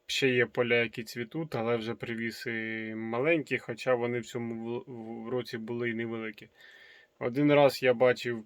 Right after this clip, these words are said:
п'ять кіл, ну, там, чотири дев'яносто з копійками, в основному три, два, два з половиною. Е, думав перетягнути платформу на інший соняшник, який ось тільки зацвів, як три дні, але погода не дозволяє,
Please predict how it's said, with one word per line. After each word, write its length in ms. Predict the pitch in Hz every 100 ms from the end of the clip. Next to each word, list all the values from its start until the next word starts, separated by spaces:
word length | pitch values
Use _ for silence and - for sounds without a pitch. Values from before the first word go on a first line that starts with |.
| -
п'ять 460 | 127 120 - - _ _ _ _ _ _ _ _
кіл, 340 | - 139 151 151 _ _ -
ну, 140 | 120
там, 200 | 110 110
чотири 440 | - 110 131 117 113
дев'яносто 520 | 117 117 117 - 117
з 100 | -
копійками, 640 | - - 170 165 131 117
в 80 | 117
основному 460 | 117 123 120 117 110
три, 420 | 139 156 175 165
два, 440 | 120 110 135 151 127
два 240 | 113 120
з 60 | -
половиною. 880 | - 117 117 156 147 127 123 117 117 _ - - - _ _ _
Е, 280 | 123 120 120
думав 380 | 117 147 151 135
перетягнути 560 | 139 135 131 135 127 127
платформу 600 | 135 - 180 170 143 135
на 400 | 127 127 123 127
інший 340 | 143 131 - 123
соняшник, 720 | - 131 123 - 120 110 -
який 420 | 117 113 120 117
ось 140 | 120 -
тільки 320 | 123 113 120
зацвів, 400 | 117 113 151 147
як 180 | 127 -
три 240 | 127 127
дні, 240 | 113 113
але 300 | 113 117 123
погода 380 | 117 120 120 120
не 100 | 120
дозволяє, 920 | 117 113 120 135 151 139 123 120 110